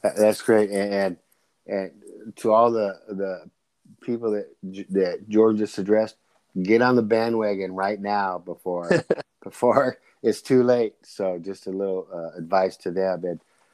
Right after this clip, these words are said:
Speaker 1: and Coach Ballard, I wanna thank you so much, uh, for, for being on our, uh, podcast. Uh, this has been a, a wild ride for me. I feel like I just went through a four-hour practice.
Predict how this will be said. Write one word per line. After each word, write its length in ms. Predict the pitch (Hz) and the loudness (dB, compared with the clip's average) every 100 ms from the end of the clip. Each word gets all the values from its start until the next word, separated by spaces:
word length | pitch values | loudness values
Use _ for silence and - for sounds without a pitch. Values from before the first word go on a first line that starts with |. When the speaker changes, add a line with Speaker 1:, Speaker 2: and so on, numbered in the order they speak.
| _ _ | _ _
Speaker 1:
and 260 | - 101 - | -8 -8 -2
Coach 260 | - 127 - | 2 2 4
Ballard, 280 | 127 127 | 4 4
I 80 | 127 | 2
wanna 280 | 175 175 113 | -2 -4 -8
thank 400 | 101 - 135 131 | -8 -6 -6 -6
you 100 | 113 | -12
so 220 | - 117 | -10 -10
much, 480 | 107 110 110 - - 104 | -6 -6 -8 -10 -18 -10
uh, 200 | 101 101 | -10 -10
for, 300 | - 107 104 - _ | -6 -6 -6 -8 _
for 140 | 107 | -8
being 260 | 104 113 110 | -4 -4 -4
on 100 | 107 | -6
our, 180 | 101 101 95 | -8 -10 -12
uh, 60 | 95 | -10
podcast. 680 | - 107 101 110 104 - _ | -4 -4 -4 -6 -6 -10 _
Uh, 120 | 104 90 _ _ - | -18 -18 _ _ -8
this 60 | 131 | -6
has 40 | |
been 240 | 117 110 92 | -4 -6 -8
a, 380 | 82 85 82 - _ _ _ - | -14 -14 -14 -16 _ _ _ -4
a 80 | |
wild 340 | 90 104 120 117 | 2 6 6 4
ride 300 | 117 117 120 | 0 -4 -6
for 120 | 104 | -12
me. 220 | 104 101 - _ _ | -12 -12 -14 _ _
I 80 | 104 | -12
feel 200 | 127 156 | -6 -4
like 140 | 135 123 | -4 -4
I 80 | 120 | -6
just 200 | 117 - | -8 -8
went 140 | 120 | -10
through 140 | - 113 | -6 -8
a 60 | |
four-hour 420 | - 117 113 110 | -4 -2 0 -2
practice. 600 | 104 117 117 113 87 - | -4 -4 -4 -6 -18 -20